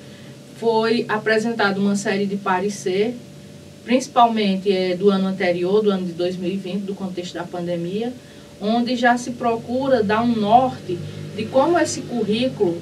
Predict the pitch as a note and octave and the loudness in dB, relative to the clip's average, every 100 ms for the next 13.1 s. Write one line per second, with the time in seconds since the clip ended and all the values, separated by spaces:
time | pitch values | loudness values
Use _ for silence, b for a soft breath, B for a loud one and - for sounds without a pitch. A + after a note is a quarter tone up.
0 | - G3+ G#3 G#3 G#3+ A3 A#3 G#3+ G#3+ G#3 | -6 -4 0 0 0 -2 -2 0 2 2
1 | G3 F3+ G3 A3 G3+ G3+ G3+ G#3 G#3+ A#3+ | 0 0 2 2 0 0 0 2 0 -6
2 | G#3 F3+ E3+ B B - C4+ D#4+ E4 D#4 | -6 -6 -6 B B 4 4 6 0 -2
3 | C#4 B3+ A3+ G3 G#3 A#3 G#3+ G#3 G#3 - | 0 2 4 4 4 2 -2 -2 -4 -6
4 | G3 F#3+ G#3 F#3+ F#3 B B B B - | -4 0 0 0 -4 B B B B -12
5 | F3+ F#3 F#3 G#3 G#3+ G3 F3+ E3 - - | -4 -2 0 -2 -2 -2 -4 -10 -16 -20
6 | - - G3+ G3 G#3+ G3+ - G3+ F#3+ F#3 | -20 -4 0 2 4 2 2 -2 -2 -4
7 | F3 F3+ - G3+ G#3+ A#3+ C4 C4+ B B | -2 -2 -2 -2 -2 -2 -6 -10 B B
8 | - A#3 A#3 - B3 A3+ - D4+ D#4+ - | 2 4 4 0 4 4 2 -4 -4 -2
9 | A3 G#3+ G#3 G#3 G#3 G3+ G3+ G#3 C4 - | -2 2 2 2 2 0 0 0 -2 0
10 | C4 A3 G3+ A3+ B3 - - G3+ G3 F#3+ | 0 2 2 2 0 -2 -2 2 2 2
11 | F#3+ - - G3+ G3+ G#3 G3+ B3+ A#3 G3 | -2 -6 -10 -4 6 8 8 4 4 4
12 | G3 A3 G3+ G#3 F3 E3+ F3+ G3+ G#3+ D3+ | 2 -2 0 2 2 0 -2 -2 -4 -4